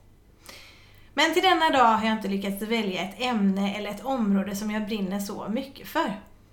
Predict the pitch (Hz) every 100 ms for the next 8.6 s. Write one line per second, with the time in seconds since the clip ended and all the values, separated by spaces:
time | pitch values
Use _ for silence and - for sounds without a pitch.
0 | - - - - - - - - 220 220
1 | 208 208 214 208 202 - 220 202 196 202
2 | 208 208 - 214 196 - - - - -
3 | - - - 247 330 330 294 269 262 226
4 | 202 202 - - 208 220 202 208 208 196
5 | - 196 233 - 269 214 208 196 220 247
6 | 214 190 202 202 156 101 - - 208 233
7 | 226 320 269 - 202 196 208 208 202 208
8 | - 294 277 381 202 196